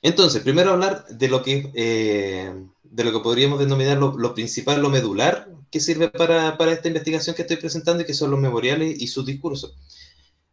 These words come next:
Mi-, pr-, el, el memorial de mil novecientos treinta y seis el, es el primero que logra reunir a los caciques del Futahuillimapu para presentar una propuesta común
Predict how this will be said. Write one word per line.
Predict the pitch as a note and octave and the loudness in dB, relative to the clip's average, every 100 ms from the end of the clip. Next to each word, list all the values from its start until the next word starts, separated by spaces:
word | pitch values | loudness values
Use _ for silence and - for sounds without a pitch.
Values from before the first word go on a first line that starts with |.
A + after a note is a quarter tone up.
| _ | _
Mi-, | A#2+ A2+ | -2 0
pr-, | - B2 _ _ | -2 -6 _ _
el, | C3+ C3+ B2 | -2 -2 -4
el | - C#3 | 0 2
memorial | D3 D3 F3 G3+ | 4 4 4 2
de | |
mil | G#3 G#3 | 2 2
novecientos | G#3 G#3+ G#3 G#3+ | 2 0 -2 -4
treinta | G#3 G#3 | -6 -8
y | G#3+ | -6
seis | - E3 F#3 _ - | -2 -4 -6 _ -8
el, | A2+ - | -8 -4
es | C#3+ - | -2 0
el | F3+ - | 0 0
primero | C#3+ E3+ E3+ | 2 4 2
que | E3 | 2
logra | E3 E3+ | 4 4
reunir | D#3 C#3+ C#3 D3+ | 4 2 4 6
a | |
los | E3+ F3 | 4 2
caciques | F3+ F#3 F#3 | -4 -4 -2
del | E3+ | -4
Futahuillimapu | - F3+ F#3 G3 F#3+ D#3 D3+ E3 - | -4 -4 -2 -2 -2 -2 -4 -4 0
para | D3+ | 0
presentar | C#3 C3+ C#3 D#3+ | 0 -2 0 2
una | F3+ E3+ | 4 2
propuesta | D3 D3+ - E3+ | 0 -2 -2 -2
común | C#3 C#3 G#3 A#3 | 0 -2 -2 -6